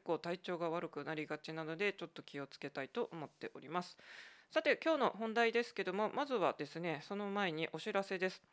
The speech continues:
少し前にですね、私は、あの、エイチエスエス型エイチエスピーの人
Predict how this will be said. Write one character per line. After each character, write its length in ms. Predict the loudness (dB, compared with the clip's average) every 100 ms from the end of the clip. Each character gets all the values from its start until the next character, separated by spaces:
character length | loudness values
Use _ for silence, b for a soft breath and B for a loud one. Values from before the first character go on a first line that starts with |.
| _ _ _ _ _ _ -18
少 200 | -4 -2
し 120 | 0
前 200 | 4 4
に 120 | 4
で 80 | 0
す 140 | -2 0
ね、 100 | -2
私 320 | 0 -2 4
は、 220 | 6 6 B B B -6
あ 40 |
の、 80 | -4
エ 120 | 0
イ 40 | 0
チ 140 | 2
エ 100 | 0
ス 120 | 2
エ 60 | -2
ス 120 | 0
型 220 | 0 2 2
エ 100 | 0
イ 40 |
チ 160 | 0 0
エ 100 | 0
ス 60 |
ピ 260 | -2 2 2
ー 40 |
の 180 | 2 0
人 260 | 2 0